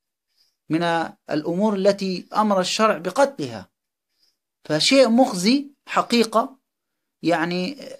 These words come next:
المتتبع لوسائل التواصل الاجتماعي، فضلًا عن الواقع الحياتي التي تنتشر فيه هذه الظاهرة، بارك الله فيكم، بصورة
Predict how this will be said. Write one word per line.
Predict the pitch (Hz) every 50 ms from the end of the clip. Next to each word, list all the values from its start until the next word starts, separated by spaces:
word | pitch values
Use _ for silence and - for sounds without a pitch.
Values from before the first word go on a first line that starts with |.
| - - -
المتتبع | 175 170 180 180 175 170 - 180 170 - 233 240 208 185 196 185 190 - - -
لوسائل | - 175 170 175 165 170 165 160 - 220 226 202 196
التواصل | 185 180 - - 180 185 202 190 190 - 175
الاجتماعي، | 156 151 147 - - 156 147 147 156 151 143 160 190 208 - _ _ _
فضلًا | - - 202 202 185 175 170 160 147 131
عن | 139 160 156 131 117 - _ _ _ _ _ _ _ _ _ _
الواقع | 143 139 131 151 208 233 226 - 185 160
الحياتي | 156 151 - 156 151 156 156 151 147 - 175 190 220 - _ _ _ _ _ _ _ _ _ _ _ -
التي | 139 139 156 151 165 156
تنتشر | 147 160 151 151 - 208 208 - 185
فيه | - - 196 185 175 165 156 151 151 165 170
هذه | 151 156 143 143
الظاهرة، | 151 139 135 151 156 143 131 139 147 165 185 - -
بارك | 165 160 165 160 151 139 -
الله | 151 151 151 143
فيكم، | 139 143 - 180 175 - 220 254 269 269 - - - _ _ _ _
بصورة | - - - 190 190 185 165 139 123 - -